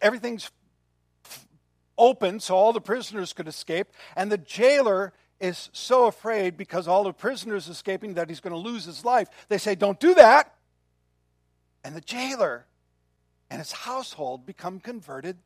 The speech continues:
that night. So, the next morning, the authorities found out that Paul was a Roman citizen. Not good to imprison a Roman citizen or beat them.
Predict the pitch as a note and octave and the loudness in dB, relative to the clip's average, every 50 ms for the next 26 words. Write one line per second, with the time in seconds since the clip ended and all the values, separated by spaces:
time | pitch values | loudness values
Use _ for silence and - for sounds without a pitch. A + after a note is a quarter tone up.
0 | _ _ - A#2+ A#2+ B2+ C3+ - _ _ _ F#3 G#3 A#3+ C4+ C4+ - - _ _ | _ _ -6 -6 -4 -4 -6 -10 _ _ _ -8 -6 -6 -6 -6 -10 -12 _ _
1 | _ _ _ _ _ _ _ _ _ _ _ _ _ _ _ _ _ _ _ _ | _ _ _ _ _ _ _ _ _ _ _ _ _ _ _ _ _ _ _ _
2 | _ _ _ _ _ _ _ _ _ _ _ _ _ _ _ _ _ _ - - | _ _ _ _ _ _ _ _ _ _ _ _ _ _ _ _ _ _ 2 6
3 | C4+ B3 G#3+ D#3 A#2 - _ _ _ _ _ _ _ _ _ _ _ _ _ _ | 6 6 6 4 2 -2 _ _ _ _ _ _ _ _ _ _ _ _ _ _
4 | _ _ _ _ _ _ E3 E3+ G3 A#3 A3+ - - G3 G3 F3+ E3 E3+ G3+ A3 | _ _ _ _ _ _ -4 0 0 0 0 -2 -6 -2 0 0 0 0 -4 -8
5 | A#3 - _ _ _ _ _ _ _ _ _ _ _ _ _ D3+ D3+ - - F#3+ | -14 -18 _ _ _ _ _ _ _ _ _ _ _ _ _ -12 -12 -10 -6 -4
6 | G#3 G#3 G3+ G#3 F#3 - - E3+ E3 E3 E3 E3 D#3 D3+ - D#3 C#3+ - _ - | -2 -2 -4 -6 -10 -10 -8 -6 -6 -4 -2 -2 -2 -2 -4 -6 -8 -8 _ -16
7 | - D#3 D3+ C#3 B2 A#2+ A2+ A#2 B2 - _ _ _ _ _ _ _ _ _ _ | -10 -8 -6 -4 -4 -4 -6 -6 -10 -12 _ _ _ _ _ _ _ _ _ _
8 | _ _ _ _ _ - C#3+ D3 D#3 D#3 - - - C#3+ B2+ B2 C#3 D3+ E3 F3 | _ _ _ _ _ -2 2 2 2 2 -2 -8 -12 -14 -12 -6 -4 -2 -2 -2
9 | F3 E3+ E3+ E3 - - - - - - F3+ F3+ F3 D#3 - - A2 F#2+ F2+ _ | -4 -6 -8 -8 -4 -2 -2 -2 -2 -4 -6 -8 -8 -8 -12 -14 -16 -18 -20 _
10 | _ _ _ _ _ _ _ _ _ _ _ _ _ _ _ _ _ _ _ _ | _ _ _ _ _ _ _ _ _ _ _ _ _ _ _ _ _ _ _ _
11 | _ _ _ _ C#3+ D#3 D#3 - G#3+ A#3+ A#3 - - D3 E3 D3+ C3+ - C#3 D#3+ | _ _ _ _ -6 -6 -6 -2 -2 -2 -2 -2 -6 -10 -10 -10 -10 -8 -8 -8
12 | C#3 - C#3+ C3+ C3 C3 C#3 D3 C#3+ C#3 C#3 C3+ C3 - - D#3+ D3+ C3 - - | -8 -8 -12 -12 -10 -4 -2 -2 0 -2 -4 -10 -14 -12 -12 -12 -12 -12 -12 -14
13 | D#3 D3+ C#3+ B2 A2+ - - G#3+ A#3 - _ - A2 F2+ | -12 -12 -12 -12 -12 -10 -10 -10 -10 -10 _ -16 -16 -16